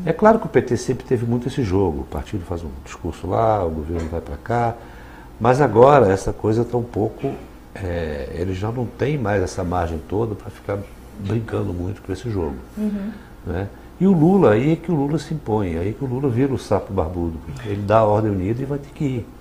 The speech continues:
Speaker 1: né? É, claro que isso é uma figura, isso envolve bastidores, isso envolve muita coisa e tal, mas o Lula de agora, ele tá mais, ele, ele voltou aí nesse terceiro mandato, estávamos até comentando isso aqui outro dia,
Speaker 2: Foi.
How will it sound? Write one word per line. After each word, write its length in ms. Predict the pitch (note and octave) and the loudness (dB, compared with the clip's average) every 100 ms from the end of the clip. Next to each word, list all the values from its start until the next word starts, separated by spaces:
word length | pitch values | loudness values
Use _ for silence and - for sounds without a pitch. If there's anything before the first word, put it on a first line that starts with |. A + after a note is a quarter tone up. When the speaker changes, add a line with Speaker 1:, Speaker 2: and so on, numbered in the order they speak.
| - - | -18 -8
Speaker 1:
né? 200 | F2 B2 - - - - - - - - - | -6 -6 -10 -20 -20 -20 -20 -20 -20 -20 -8
É, 600 | F2+ E2+ E2 D#2+ D2+ C#2+ | -4 -2 -2 -2 -4 -6
claro 220 | - A2 B2 | -2 0 0
que 80 | |
isso 100 | - | -4
é 40 | C#3 | -6
uma 60 | |
figura, 520 | C3+ C#3 F#2 A2 E2+ C#2 | -2 0 2 2 2 0
isso 260 | D#2 - F2 D#2+ - | -4 -10 -12 -12 -14
envolve 300 | E2 D#2+ F2+ | -6 -2 0
bastidores, 800 | A2 F#2 - C3+ G2 A2 G2 C#2+ | 0 -4 -2 -2 0 2 0 -2
isso 100 | - | -8
envolve 280 | D#2+ D#2+ E2 | -10 -6 -6
muita 240 | E2+ G2+ - | -8 -12 -14
coisa 160 | - A2+ | -10 -10
e 20 | |
tal, 140 | - F#2+ | -6 -4
mas 180 | C#3 | -2
o 80 | F3+ | 0
Lula 260 | F3+ G3 F3+ | 4 6 6
de 100 | A#2 | 6
agora, 420 | D#2 E2+ C#3 C3 | 4 2 0 0
ele 80 | C3 | -4
tá 160 | - | -2
mais, 320 | C#3 B2 C#3 D3+ - - - - - - - - - | 0 0 0 -4 -12 -20 -20 -20 -18 -18 -20 -16 -8
ele, 180 | B2 C#3 D3+ C3+ G2 E2 D#2+ | -4 -2 -2 -2 -4 -4 -6
ele 120 | G2 | -4
voltou 560 | G#2+ C3 B2 - B2 G#2 | 0 0 0 0 2 4
aí 420 | F#2+ B2 B2 D#2 | 2 2 0 -2
nesse 180 | D#2 D#2 | -4 -8
terceiro 340 | - - E2+ | -10 -8 -8
mandato, 420 | D#2+ D#2 G2+ B2 - - - - - - - | -8 -6 -2 -4 -6 -14 -18 -20 -20 -20 -18
estávamos 220 | - F#2+ G#2 | -4 -2 0
até 140 | G#2 | -2
comentando 440 | B2+ C#3 A2 A#2+ A2+ | -2 -2 -2 -2 -2
isso 100 | G2+ | -4
aqui 160 | - | -4
outro 180 | G#2+ G2+ | -4 -4
dia, 360 | E2 A2 A#2 F2 | -4 0 0 0
Speaker 2:
Foi. 340 | A3+ A#3 A#3+ | 0 0 0